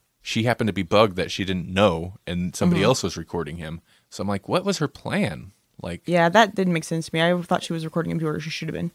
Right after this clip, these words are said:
Speaker 1: 'cause she stood there quietly, f-, like, for pages and listened to this, this kinda coked up Hollywood guy talk.
Speaker 2: Yeah.
Speaker 1: And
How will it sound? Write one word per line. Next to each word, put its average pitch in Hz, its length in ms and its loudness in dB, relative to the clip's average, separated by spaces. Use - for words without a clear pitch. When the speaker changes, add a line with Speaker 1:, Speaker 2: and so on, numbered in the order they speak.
Speaker 1:
'cause 135 140 -2
she 139 140 0
stood - 260 2
there 131 180 6
quietly, 101 500 4
f-, - 100 -10
like, 85 260 -4
for - 100 -8
pages 101 640 -4
and 87 100 -8
listened 90 240 -4
to 87 60 -4
this, 85 240 -6
this 90 380 -8
kinda 95 240 -4
coked - 340 -4
up 92 140 2
Hollywood 92 540 2
guy 82 460 2
talk. - 480 2
Speaker 2:
Yeah. - 240 -6
Speaker 1:
And 85 440 -2